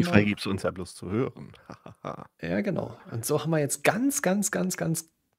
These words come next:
Speaker 2: geschickt den Werbeblock eingebettet.
Speaker 1: Sind wir schlau? Das ist ja quasi der schleichende Werbeblock. Den hat man überhaupt nicht kommen hören.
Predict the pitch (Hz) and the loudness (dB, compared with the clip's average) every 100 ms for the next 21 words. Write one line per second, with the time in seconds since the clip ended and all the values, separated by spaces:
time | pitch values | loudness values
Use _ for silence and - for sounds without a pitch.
0 | _ _ - 139 - - - - 139 135 | _ _ -6 -2 0 -2 -6 -2 2 4
1 | 131 120 117 104 - 101 110 104 104 98 | 4 4 4 2 0 -2 -4 -2 -2 -2
2 | - - - - _ _ _ _ _ _ | -4 -4 -10 -14 _ _ _ _ _ _
3 | _ _ _ _ - 117 180 - 123 127 | _ _ _ _ -8 -4 -4 -6 -6 -4
4 | 120 117 113 113 - - 117 92 - - | -4 -4 -6 -10 -10 -6 -4 -4 -8 -12
5 | - 95 - 98 104 98 - - 87 143 | -10 -8 -8 -8 -8 -10 -8 -6 -6 -6
6 | 127 110 98 98 - - - - _ - | -8 -6 -6 -6 -10 -20 -20 -20 _ -14
7 | - 101 104 180 - 151 139 110 98 107 | -8 -4 -4 -6 -8 -8 -6 -6 -2 -2
8 | 165 123 104 92 82 - - - 101 104 | -2 -4 -2 -4 -4 -8 -16 -10 -8 -8
9 | - 135 107 107 101 - 110 - - 226 | -8 -8 -6 -8 -10 -10 -12 -10 -8 -6
10 | 95 85 73 | -6 -6 -8